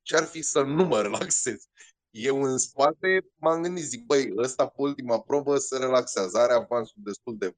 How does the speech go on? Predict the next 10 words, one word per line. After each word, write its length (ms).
bun, 200
are 240
paisprezece 600
secunde, 720
totuși 340
are 220
vreo 480
șaptesprezece, 500
optsprezece 560
kilometri, 760